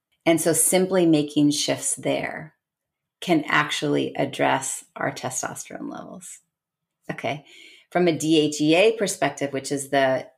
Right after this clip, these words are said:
adrenal side of the androgens, once again, giving our adrenals lots of support,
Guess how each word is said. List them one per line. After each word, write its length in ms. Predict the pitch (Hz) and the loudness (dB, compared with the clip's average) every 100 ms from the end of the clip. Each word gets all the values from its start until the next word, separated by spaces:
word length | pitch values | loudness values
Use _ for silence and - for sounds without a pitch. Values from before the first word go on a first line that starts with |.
| - | -6
adrenal 720 | 156 143 156 175 190 175 147 | -6 0 2 4 4 4 2
side 640 | 147 - 143 139 135 131 - | -2 -2 -2 -2 -2 -4 -4
of 180 | 143 | -4
the 120 | 131 - | -4 -6
androgens, 920 | 139 131 131 131 131 127 127 - - - _ _ _ _ _ _ | -4 -4 -6 -6 -6 -6 -6 -8 -10 -16 _ _ _ _ _ _
once 240 | 160 156 160 | 2 2 2
again, 280 | 151 143 | 2 4
giving 360 | 139 135 139 143 | 4 2 2 2
our 160 | 139 139 | 2 0
adrenals 600 | 135 143 139 139 131 143 | 0 0 0 0 -2 -2
lots 280 | 139 139 | -4 -6
of 100 | 151 | -8
support, 720 | - - - 92 90 - - | -6 -8 -6 -4 -4 -6 -14